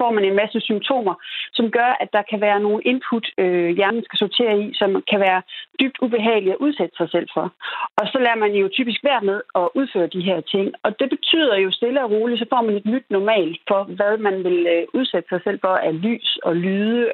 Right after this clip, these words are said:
og sociale sammenhænge, og hvad man ellers skal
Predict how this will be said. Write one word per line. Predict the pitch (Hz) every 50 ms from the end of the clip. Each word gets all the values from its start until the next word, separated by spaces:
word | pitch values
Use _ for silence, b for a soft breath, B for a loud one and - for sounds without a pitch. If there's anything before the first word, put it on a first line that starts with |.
| - 180
og | 165 165 - B B B B B - -
sociale | 196 - - 220 220 214 196 190 180 -
sammenhænge, | 180 165 170 185 202 208 202 208 190 190 196 202 202 -
og | 175
hvad | 170 185
man | 185 190 185 -
ellers | 214 208 190 180 - -
skal | - 185 175